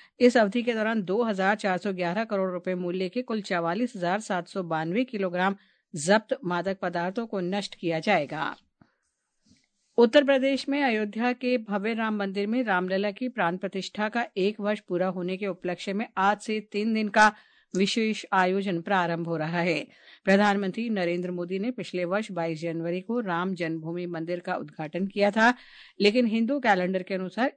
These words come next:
इस साल वर्षगांठ का आयोजन ग्यारह जनवरी को किया जा रहा है। इस अवसर पर मुख्यमंत्री योगी आदित्यनाथ कार्यक्रम का उद्घाटन करेंगे और रामलला का अभिषेक करेंगे।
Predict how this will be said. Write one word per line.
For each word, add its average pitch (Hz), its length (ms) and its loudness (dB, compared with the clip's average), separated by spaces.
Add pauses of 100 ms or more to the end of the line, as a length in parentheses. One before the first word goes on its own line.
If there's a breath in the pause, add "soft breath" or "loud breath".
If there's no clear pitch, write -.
इस 208 160 -2
साल 196 300 0
वर्षगांठ 180 540 -2
का - 260 -2
आयोजन 165 400 2
ग्यारह 170 400 0
जनवरी 175 440 -2
को 220 140 -8
किया 208 240 0
जा 160 140 0
रहा 160 220 -2
है। 165 260 0 (460 loud breath)
इस 196 200 2
अवसर 180 260 0
पर 220 180 -2
मुख्यमंत्री 185 600 -4
योगी 175 340 -4
आदित्यनाथ 170 600 -2 (100)
कार्यक्रम 165 440 -4
का 175 160 -4
उद्घाटन 175 480 -2
करेंगे 220 460 2 (360 soft breath)
और 240 120 6
रामलला 185 500 2
का 208 120 -4
अभिषेक 202 540 -4
करेंगे। 147 580 -2